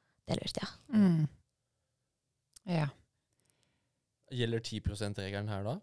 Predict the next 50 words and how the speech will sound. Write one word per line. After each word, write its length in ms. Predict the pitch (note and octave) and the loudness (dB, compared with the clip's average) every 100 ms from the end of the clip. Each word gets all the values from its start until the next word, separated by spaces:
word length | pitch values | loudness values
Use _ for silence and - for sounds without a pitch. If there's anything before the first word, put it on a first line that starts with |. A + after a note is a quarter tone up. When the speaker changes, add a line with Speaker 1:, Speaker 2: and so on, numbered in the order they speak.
| _ _ _ _ _ _ - - | _ _ _ _ _ _ -20 -18
Speaker 3:
Hvor 120 | A2+ | -8
mye 80 | A2 | -6
du 20 | G2 | -4
skal 200 | G2 G#2 | -4 -4
øke 160 | F#2 F#2+ | -4 -6
med 260 | F#2+ F#2 | -4 -4
i 80 | G2 | -6
uka 220 | F#2 - F#2 | -6 -6 -4
og 60 | |
sånt? 240 | B2 G#3 - _ _ _ _ - _ - | -4 -8 -14 _ _ _ _ -20 _ -2
Speaker 1:
Altså, 120 | F#3+ - | -2 2
ti 180 | G#3 G#3 | 2 2
prosent-regelen 600 | - F3+ E3 E3+ E3 E3 | 2 2 6 6 6 8
er 80 | F3 | 8
jo 60 | |
alltid 200 | F3 F3 | 8 4
en 60 | E3 | 2
sånn, 160 | D#3+ D#3+ D#3 | 2 2 0
det, 140 | D#3 - D#3 - - _ - | 0 -2 -4 -8 -20 _ -4
man 160 | F3 E3 | -2 4
sier 260 | D#3+ D#3+ F3 | 6 6 4
er 60 | |
lurt, 180 | E3 E3 | 2 0
men 160 | E3+ E3 - _ _ _ F3+ | 0 -2 -6 _ _ _ -6
hvis 120 | E3+ | -2
du 60 | E3+ | 2
ikke 180 | E3+ E3+ | 4 4
har 80 | |
løpt 180 | E3 - | 2 0
noe, 300 | D#3+ - D#3+ - - _ _ _ _ | -4 0 -2 -2 -10 _ _ _ _
hva 140 | - E3+ | 2 2
er 80 | |
ti 140 | - F3 | 0 -10
prosent? 580 | - E3+ E3 - - - A3 _ _ | -6 -4 -4 -6 -12 -12 -14 _ _
Eh, 320 | - E3 D#3+ E3 F3 _ _ | 2 4 4 0 -6 _ _
det 100 | - | 2
er 60 | E3+ | 2
jo, 40 | |
da 120 | E3+ F3 | 4 2
kommer 260 | E3 F3 | 2 2
du 60 | F3+ | 2
deg 80 | E3+ | 2
ingen 240 | E3 D#3+ E3 | 2 2 4
vei. 140 | E3 - - - | 4 4 -4 -20
Speaker 3:
Mm. 260 | A#2+ G#2+ G2+ | -16 -12 -6
Speaker 1:
Men, 180 | F3 F3 E3+ | 2 4 6
ehm, 400 | E3 E3 D#3+ E3 E3 E3 - _ _ - - F3+ | 6 6 4 2 -4 -8 -20 _ _ -20 -10 2
når 100 | F3 | 4
man 120 | D#3+ | 4
kommer, 240 | E3+ E3+ | 4 4